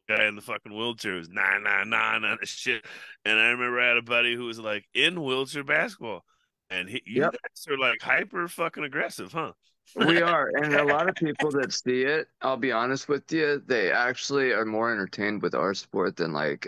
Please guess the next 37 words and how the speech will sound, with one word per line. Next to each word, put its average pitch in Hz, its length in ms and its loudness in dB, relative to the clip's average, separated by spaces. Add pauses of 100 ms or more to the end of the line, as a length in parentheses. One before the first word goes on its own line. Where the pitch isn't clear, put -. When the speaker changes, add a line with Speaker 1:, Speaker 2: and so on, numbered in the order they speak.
Speaker 2:
um, 62 640 -2
able-bodied. 98 760 2 (400)
You 113 220 2
know, 104 260 2
they 98 140 4
just 98 280 -2
find 107 300 0
it 95 80 0
more 104 220 0
strategic. 98 760 0 (500)
You 110 180 2
know, 101 440 2
um, 78 640 0
it's - 300 0
just, 95 280 2
there's 107 200 0
more 127 220 2
to 160 240 0
it, - 240 -2
you 104 140 0
know, 98 200 2
and 104 160 0
to 98 100 0
watch 107 300 2
somebody 110 400 0
that's 90 340 0 (380)
sitting 117 320 6
down 110 180 6
at 90 120 4
five 101 320 4
feet, 104 260 2
five 101 220 2
and 98 80 -2
a 98 40 -2
half 101 220 0
feet 98 220 0
tall, 110 540 0